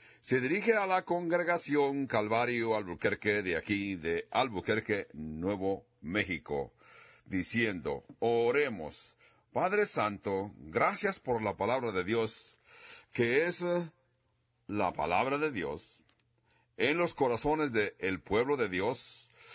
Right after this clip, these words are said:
por el Espíritu Santo de Dios. Oh Señor, estamos en tu presencia pidiéndote,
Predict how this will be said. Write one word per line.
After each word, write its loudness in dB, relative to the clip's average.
por 4
el 0
Espíritu -2
Santo 0
de -2
Dios. -6
Oh 4
Señor, -2
estamos 0
en -2
tu -4
presencia 0
pidiéndote, 0